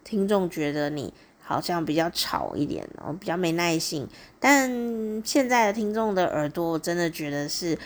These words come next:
耐性比以前大很多，能够接受的吵闹幅度啊，呃，焦虑程度都是很高，<laughs> 能够接受那个主持人听起来很焦虑的听众是很多的，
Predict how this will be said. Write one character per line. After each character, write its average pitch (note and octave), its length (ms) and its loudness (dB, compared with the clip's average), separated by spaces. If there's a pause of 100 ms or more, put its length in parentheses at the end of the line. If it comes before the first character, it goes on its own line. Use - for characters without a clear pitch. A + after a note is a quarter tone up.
(280)
耐 F#3+ 240 4
性 F3 380 0
比 D3+ 220 2
以 - 20 4
前 C3+ 280 -8
大 E3 260 2
很 A2+ 260 -6 (160)
多， - 340 -8 (340)
能 F3 140 4
够 G#3 320 4 (280)
接 G#3 200 6
受 G3+ 220 2
的 F3+ 100 0
吵 D#3 280 -2
闹 F#3+ 200 4
幅 D#3+ 300 -2
度 G#3 300 4
啊， E3+ 360 2 (320)
呃， - 160 -10
焦 G#3 240 6
虑 G#3+ 200 2
程 E3 280 2
度 A#3+ 80 6 (220)
都 B3+ 80 4
是 C4+ 320 4
很 F3 140 2 (100)
高， F#3+ 320 6 (280)
<laughs> - 320 -4
能 G3+ 120 2
够 C4 160 2
接 A3+ 220 2
受 A#3+ 160 2
那 A#3 100 2
个 G#3 100 8
主 C#3+ 200 -2
持 D3+ 160 -2
人 D#3+ 120 2
听 G3+ 140 -4
起 G3 60 2
来 E3 80 2
很 A#2+ 120 -4
焦 E3 220 4
虑 F3 260 6
的 C3 240 0 (380)
听 F#3 300 -2
众 F3 260 2
是 E3+ 100 2
很 - 360 -2
多 C#3+ 260 2
的， D3 220 6